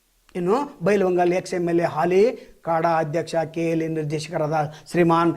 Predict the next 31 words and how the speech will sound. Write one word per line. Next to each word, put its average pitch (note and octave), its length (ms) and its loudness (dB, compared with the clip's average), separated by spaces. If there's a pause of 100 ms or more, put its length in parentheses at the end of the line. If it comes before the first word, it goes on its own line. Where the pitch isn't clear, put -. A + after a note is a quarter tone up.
(160)
ವಿಶ್ವನಾಥ್ F3+ 440 0
ಪಾಟೀಲ್ D#3 380 -2
ಕೂಡ D#3+ 120 2 (520)
ಇನ್ಆಕ್ಟಿವ್ E3 500 -2
ಅಂತ D#3 140 -2
ಹೇಳ್ಬೋದು. F3 380 2 (720)
ಎಕ್ಸ್ F#3 200 -4
ಎಮ್ F3+ 120 0
ಎಲ್ F3+ 100 2
ಎಗಳಾದ E3 280 2 (380)
ವೀರಕುಮಾರ F3 400 0
ಪಾಟೀಲ, D#3+ 380 -2 (220)
ಕಾಕಾ E3 220 -2
ಪಾಟೀಲ, E3 380 -4 (440)
ಸುಭಾಷ್ G3 240 2
ಜೋಶಿ E3 260 0
ಸೇರಿದಂತೆ F3+ 600 0
ನಲವತ್ತೇಳು G3 600 2
ಟಿ F#3+ 180 0
ಪಿ G3+ 180 0
ಜೆಡ್ F#3 300 -2
ಪಿ A3+ 120 4 (540)
ಕಾಂಗ್ರೆಸ್ F3+ 440 0
ಮಾಜಿ F3+ 420 2
ಹಾಜಿ F3+ 380 0
ಜನಪ್ರತಿನಿಧಿಗಳು G3 600 0 (400)
ಇನ್ಆಕ್ಟಿವ್ G#3 760 0
ಇದ್ದಾರೆ. A3+ 300 2
ಆಕ್ಟಿವ್ನೇ A3+ 440 0
ಇಲ್ಲಿ A#3+ 140 4
ಇವರು. A3+ 420 0